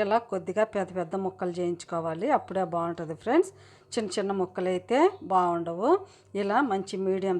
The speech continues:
సైజులో ఇలాంటి ముక్కలు అయితే చేసే, చేపించుకున్నాను. చూడండి ఇప్పుడైతే బాగా ఉప్పు నీటితో బాగా కడిగేసుకున్నాను. ఇప్పుడు ఇందులో కొద్దిగా ఉప్పు వేసుకుందాము.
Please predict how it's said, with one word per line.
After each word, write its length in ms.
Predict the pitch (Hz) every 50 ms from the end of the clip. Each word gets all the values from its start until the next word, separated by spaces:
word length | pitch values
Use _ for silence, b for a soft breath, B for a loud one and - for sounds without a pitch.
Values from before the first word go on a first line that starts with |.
| 170
సైజులో 360 | - 180 180 170 180 180 220 240 208
ఇలాంటి 260 | 175 170 170 - 175 170 180
ముక్కలు 280 | 170 - - 180 175 170
అయితే 200 | 165 - 233 240 285 359 370 B B B B B B -
చేసే, 280 | 214 196 185 175 190 185 185 180 165 - - -
చేపించుకున్నాను. 800 | 196 185 190 - 175 - - - 190 180 180 180 170 170 202 285 294 -
చూడండి 540 | - 180 170 160 165 165 165 170 180 226 311 415 - B B B B B B
ఇప్పుడైతే 500 | B - 196 196 196 190 190 - 220 240 302 262 196 202
బాగా 300 | 190 190 185 190 180 220 208 196
ఉప్పు 180 | 180 - - 208 196
నీటితో 320 | 190 190 185 - - 226 214 180 180
బాగా 260 | 175 170 165 175 185 185 -
కడిగేసుకున్నాను. 960 | 180 170 165 170 180 180 180 - - - 175 170 170 170 170 170 170 190 233 320 370 370 B B B B
ఇప్పుడు 220 | B - 226 254 247 233
ఇందులో 260 | 220 202 190 208 214 220 220 -
కొద్దిగా 320 | 202 180 190 202 196 220 202 190
ఉప్పు 220 | 185 - - 247 233 208
వేసుకుందాము. 800 | 180 170 165 - - - 330 160 165 165 156 160 160 175 190 233